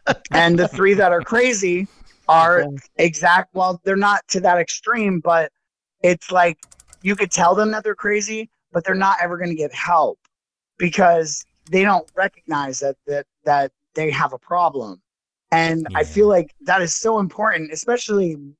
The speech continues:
Speaker 1: with how normalized mental health issues have become in our society, in our world. Like, if you have a problem, especially if somebody else tells you you have a problem,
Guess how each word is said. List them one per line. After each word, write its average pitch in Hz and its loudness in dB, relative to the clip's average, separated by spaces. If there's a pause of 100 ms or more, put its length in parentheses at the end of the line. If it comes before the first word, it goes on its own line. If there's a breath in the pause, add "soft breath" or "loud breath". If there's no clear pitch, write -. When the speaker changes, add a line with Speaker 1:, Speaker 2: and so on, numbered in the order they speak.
Speaker 1:
with 170 -2
how 156 0
normalized 139 -6 (280)
mental 151 -2
health 143 -2
issues 151 -10
have 139 0
become 143 -8 (320)
in 151 -2
our 139 0
society, 143 -4
in 135 -6
our 131 -10
world. 139 -6 (280)
Like, 139 -6
if 139 -14
you 190 2
have 196 2
a 139 -4
problem, 165 -4
especially 226 -4
if 196 -8
somebody 165 -4
else 151 -2
tells 196 -2
you 220 -8
you 220 -4
have 214 0
a 196 -10
problem, 202 0